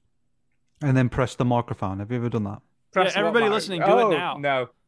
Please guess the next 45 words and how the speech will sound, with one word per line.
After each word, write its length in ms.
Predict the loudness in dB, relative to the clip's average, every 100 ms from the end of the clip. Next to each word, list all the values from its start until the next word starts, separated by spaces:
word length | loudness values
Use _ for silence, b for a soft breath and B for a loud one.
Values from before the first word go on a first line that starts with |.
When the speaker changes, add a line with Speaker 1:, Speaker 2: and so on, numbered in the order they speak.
| _ _
Speaker 2:
It's 180 | -12 -2
Speaker 1:
So 140 | 4 4
if 120 | 4
you 60 |
Speaker 2:
awesome. 100 | 4
Speaker 1:
Google 300 | 4 4 4
it, 200 | 2 0 -4 _ _ _
Speaker 3:
Go 160 | -2 0
on. 100 | 2
Speaker 1:
it'll 180 | 2 2
bring 220 | 2 0
up 80 | 0
a 60 | 0
thing, 320 | 0 2 0
and 140 | 2 2
then 120 | 4
it'll 200 | 2 -2
bring 340 | 0 2 2 2
up 100 | -2
a 60 |
microphone 440 | 0 0 0 0 0
next 160 | 0
to 100 | -4
it. 140 | -4 -4
And 180 | -4 -2
if 140 | -4
you 60 | -8
press 280 | -4 -4 -2
it, 80 | -4
if 80 |
you 40 | 0
do 100 | 2
it 40 |
on 60 | 2
your 80 | 0
phone, 460 | 2 0 0 -4 -12 _ _ _ b b _ -4
there 100 | -2
you 40 |
go. 220 | -2 -6 -10 _ _ _ -10
It's 180 | -4 2
a 60 |
little 240 | 2 2 2
Google 520 | 4 4 4 2 -2
Easter 360 | -8 -10 -10 -12
egg. 200 | -12